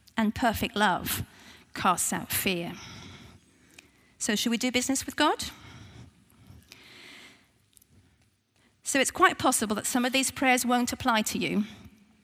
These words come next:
so you don't have to pray them. For example, when I start talking about forgiveness, uh, f-, uh, repentance, if there is nothing that comes to mind, please don't go digging around looking for stuff. The Holy Spirit can point it out quite well by himself.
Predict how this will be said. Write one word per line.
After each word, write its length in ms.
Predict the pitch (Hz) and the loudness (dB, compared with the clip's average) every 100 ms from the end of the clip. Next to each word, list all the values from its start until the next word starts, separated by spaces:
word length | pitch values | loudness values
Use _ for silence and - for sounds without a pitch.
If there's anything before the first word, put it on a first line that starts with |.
| _ - - - | _ -12 -8 -4
so 120 | 247 | 0
you 60 | 247 | 2
don't 160 | 269 | 6
have 180 | 254 - | 6 4
to 80 | - | 0
pray 260 | - 190 170 | 0 0 0
them. 220 | 170 160 - - - - - | -4 -6 -12 -20 -20 -20 -8
For 100 | - | 0
example, 340 | 269 247 214 214 | 4 6 4 4
when 120 | 233 | 4
I 60 | 269 | 4
start 340 | - 240 - | 6 4 4
talking 280 | 226 220 214 | -2 0 2
about 340 | 208 202 - | 4 4 2
forgiveness, 760 | - 220 196 180 185 202 - - - - - | -2 0 2 2 2 2 0 -4 -12 -14 -8
uh, 60 | - | 4
f-, 260 | 202 208 - | 4 6 4
uh, 80 | 226 | 4
repentance, 640 | 220 226 196 - 202 - | 4 4 2 0 0 0
if 200 | 294 294 | -2 0
there 180 | 339 339 | 2 2
is 140 | 226 220 | 2 2
nothing 380 | 196 - 233 | 2 2 0
that 140 | 214 - | 0 -2
comes 320 | - 214 - | 0 0 0
to 80 | 220 | 0
mind, 360 | 220 220 240 | 2 0 0
please 300 | - 320 302 | -2 -2 0
don't 260 | - 202 190 | -2 -2 -2
go 160 | - 185 | -2 -2
digging 340 | 196 185 185 | -2 -2 -2
around 360 | 185 185 196 185 | -2 0 0 0
looking 280 | 196 214 | -2 -2
for 100 | 202 | -2
stuff. 500 | 202 - 233 262 - - - - - - - | -4 0 0 2 -2 -6 -12 -10 -10 -12 0
The 100 | 226 | 2
Holy 300 | - 302 330 | 6 6 6
Spirit 420 | - - 247 226 | 4 6 6 6
can 140 | - 233 | 2 0
point 300 | 240 233 - | 0 0 2
it 80 | 240 | 6
out 180 | 208 - | 4 4
quite 460 | - - 254 302 240 | -4 4 4 4 2
well 260 | 226 214 | 4 4
by 220 | 208 208 190 | 4 4 4
himself. 960 | 190 202 - - 170 - - - - | 4 2 0 -2 -2 0 0 -4 -10